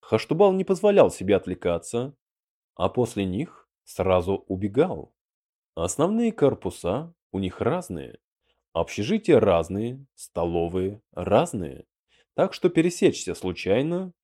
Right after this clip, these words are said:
никак не удавалось. А специально разыскивать было неловко. «Может, потанцуем?» предложила она.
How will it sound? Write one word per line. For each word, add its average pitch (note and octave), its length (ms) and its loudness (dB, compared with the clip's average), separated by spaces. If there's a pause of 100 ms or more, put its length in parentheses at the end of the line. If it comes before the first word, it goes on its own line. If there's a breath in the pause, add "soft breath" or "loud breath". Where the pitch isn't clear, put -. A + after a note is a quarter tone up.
(160)
никак F#2+ 400 0
не G2 80 0
удавалось. C3 760 2 (540)
А F2 120 2
специально G#2 840 -4 (380)
разыскивать G3 680 2
было A2 560 4
неловко. F#2 760 -4 (920)
«Может, D3+ 360 -6
потанцуем?» D#3 800 -4 (340)
предложила G2 600 2
она. B2+ 360 -4